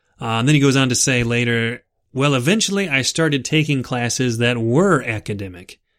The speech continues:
and I did find myself in positions where there were conversations about pots. How others talked about pots helped me see what I was looking at.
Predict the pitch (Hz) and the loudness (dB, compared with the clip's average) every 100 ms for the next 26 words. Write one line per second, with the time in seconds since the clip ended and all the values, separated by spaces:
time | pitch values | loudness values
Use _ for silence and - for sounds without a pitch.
0 | _ 117 120 131 131 123 226 175 - 120 | _ -4 0 0 0 0 0 -2 -6 -6
1 | 110 104 101 - 113 104 113 104 113 110 | -6 -6 -6 -6 -6 -6 -6 -6 -4 0
2 | 156 156 151 143 - 127 123 117 113 113 | 0 2 2 0 0 0 2 2 2 0
3 | - 143 151 147 139 135 123 - 120 110 | 0 2 2 2 2 4 4 4 2 2
4 | 107 107 107 - 101 - - - - _ | 0 -2 -6 -8 -12 -10 -8 -8 -10 _
5 | _ _ _ _ - 135 135 135 139 113 | _ _ _ _ -2 -2 2 4 4 2
6 | - 165 160 156 143 139 123 - 127 127 | 0 -2 0 0 2 0 -4 -4 -4 -4
7 | - - 135 127 127 170 165 - 113 104 | -4 -2 -4 0 2 4 4 2 0 -4
8 | 120 120 123 127 113 143 160 110 98 92 | -4 0 2 2 2 0 0 -6 -10 -18